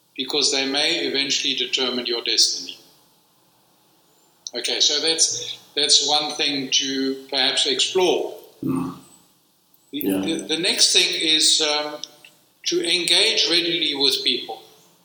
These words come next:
Speaker 1: and to overcome your inner resistance of not engaging, because you might feel the other person is not ready or might react strangely or so. Get yourself to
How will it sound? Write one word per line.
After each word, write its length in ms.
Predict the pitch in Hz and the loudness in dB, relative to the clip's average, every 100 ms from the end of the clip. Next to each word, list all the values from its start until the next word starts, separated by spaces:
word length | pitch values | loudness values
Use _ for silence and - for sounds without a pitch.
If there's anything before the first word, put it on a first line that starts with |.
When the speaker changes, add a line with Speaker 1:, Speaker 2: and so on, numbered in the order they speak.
| _ | _
Speaker 1:
and 180 | 131 127 | -6 -2
to 120 | 170 151 | -2 0
overcome 720 | 175 180 180 - 185 - 160 | 0 0 -2 -2 -4 -6 -4
your 420 | 170 165 165 165 - - - - - - - - 180 | 0 2 2 -2 -12 -20 -12 -6 -4 -2 -4 -4 -4
inner 720 | 175 185 175 170 170 170 170 | -2 0 0 0 0 -2 -4
resistance 1400 | 156 - 196 - - 170 156 147 - - - - - - - - | 0 4 6 6 6 2 0 2 4 2 0 -4 -12 -18 -20 -6
of 200 | 139 139 | -4 -2
not 240 | 127 190 185 | 0 2 2
engaging, 680 | 156 131 120 113 107 92 - - - _ _ _ _ _ _ _ _ _ _ _ _ _ | 2 0 0 0 -2 -6 -10 -20 -20 _ _ _ _ _ _ _ _ _ _ _ _ _
because 440 | 131 131 156 131 143 | -8 -2 0 0 0
you 120 | 135 | 0
might 220 | 139 135 | 0 -2
feel 300 | - 160 156 | -4 -2 -2
the 160 | 139 139 | -2 -4
other 220 | 135 139 | -4 -4
person 360 | 143 135 135 | -2 -2 0
is 100 | 131 | -2
not 240 | 135 147 131 | -2 -2 -2
ready 680 | 147 160 156 151 151 160 151 | 0 2 2 2 0 -2 -4
or 120 | 143 | -6
might 380 | 135 135 143 143 | -4 -4 -4 -4
react 360 | 143 147 147 - | -2 -2 0 0
strangely 840 | - 156 147 151 139 - 143 139 | 2 0 0 0 -2 -4 -2 -2
or 160 | 127 127 | -2 -2
so. 320 | - 127 120 - - - - - | -2 -2 -4 -8 -18 -20 -14 -2
Get 260 | 127 - | 0 0
yourself 520 | 240 214 - 175 175 | 0 2 2 2 -2
to 100 | 175 | -4